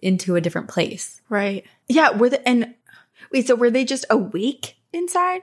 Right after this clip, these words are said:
Speaker 2: They just,
Speaker 1: Yeah,
Speaker 2: like,
Speaker 1: so
Speaker 2: were relocated and just
Speaker 1: they
Speaker 2: regained consciousness all standing there together?
Speaker 1: Yes.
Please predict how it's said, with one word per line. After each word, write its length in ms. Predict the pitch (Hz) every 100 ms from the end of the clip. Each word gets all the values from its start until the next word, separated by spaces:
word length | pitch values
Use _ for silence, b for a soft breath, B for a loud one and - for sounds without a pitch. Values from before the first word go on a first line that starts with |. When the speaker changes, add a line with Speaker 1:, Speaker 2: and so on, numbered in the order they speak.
| -
Speaker 2:
They 120 | 254
just, 140 | 220 220
Speaker 1:
Yeah, 120 | 285
Speaker 2:
like, 260 | 220 -
Speaker 1:
so 320 | - 233 220 214
Speaker 2:
were 240 | 214 214 208
relocated 840 | 208 254 196 196 226 240 277 285
and 200 | 196 190
just 240 | 214 202
Speaker 1:
they 260 | 208 220 202
Speaker 2:
regained 460 | 214 202 202 196 196
consciousness 680 | 202 208 220 226 226 247 -
all 260 | 190 190 196
standing 560 | - - 185 190 226
there 160 | 277 302
together? 340 | 311 302 320 349
Speaker 1:
Yes. 400 | 214 - - -